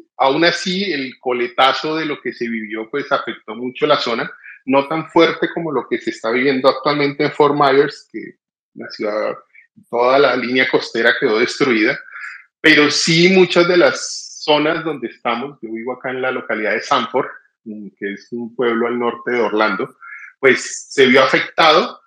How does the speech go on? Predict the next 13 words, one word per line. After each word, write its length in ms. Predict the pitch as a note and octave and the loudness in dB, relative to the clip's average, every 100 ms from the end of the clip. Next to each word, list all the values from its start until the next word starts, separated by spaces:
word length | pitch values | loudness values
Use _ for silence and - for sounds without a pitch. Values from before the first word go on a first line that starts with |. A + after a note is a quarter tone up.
| _ _ - | _ _ -12
Nosotros 360 | B2 A#2 C#3+ C#3 | -8 -6 -4 -4
estamos 300 | B2+ C3 C#3+ | -4 -6 -4
al 140 | C3+ | -2
lado 180 | A#2 A#2 | -2 -2
de 60 | B2+ | -4
un 160 | C3+ | -2
lago 300 | C3 A#2+ A#2+ | -2 -2 -4
que 80 | - | -10
se 100 | - | -12
llama 160 | G#2+ A#2 | -10 -8
el 140 | B2+ | -4
Lake 180 | B2 A#2+ | -4 -4
Monroe, 480 | B2+ B2+ B2 A#2+ - | -8 -2 2 0 -2